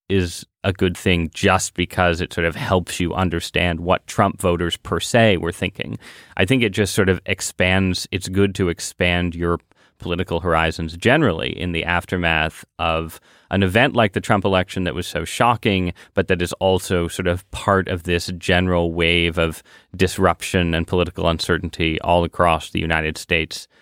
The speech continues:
and Western Europe. Um, so I, I think that there's value in hiring more people from the right, even if they don't technically speak for Trump voters in a direct way,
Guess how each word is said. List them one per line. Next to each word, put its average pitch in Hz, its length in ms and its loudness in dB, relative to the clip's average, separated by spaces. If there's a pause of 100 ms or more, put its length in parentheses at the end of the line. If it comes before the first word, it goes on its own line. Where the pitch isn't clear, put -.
(260)
and 90 160 2
Western 82 340 0
Europe. 92 400 0 (100)
Um, 87 400 0 (500)
so 98 200 4
I, 104 180 4
I 101 120 0
think 98 240 0
that 98 140 -2 (360)
there's 95 380 0
value 95 500 2
in 87 120 0
hiring 90 680 0 (280)
more 87 560 2 (360)
people 92 360 0
from 90 220 0
the 82 100 0
right, 85 380 2
even 95 260 2
if 82 100 -4
they 87 140 2
don't 87 380 -4 (160)
technically 98 560 0
speak - 400 -4
for 87 120 -4
Trump 95 340 0
voters 82 400 0
in 80 80 -4
a 82 40 -4
direct 85 420 -2
way, 95 460 4